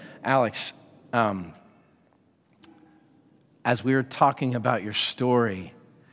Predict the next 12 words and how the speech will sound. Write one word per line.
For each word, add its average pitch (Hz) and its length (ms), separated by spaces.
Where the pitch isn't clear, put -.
it - 140
sounds 170 480
like 156 300
you 120 80
kind 123 320
of 104 160
grieved 113 440
your 104 100
dad 107 440
like 104 180
a 92 40
pastor, 117 680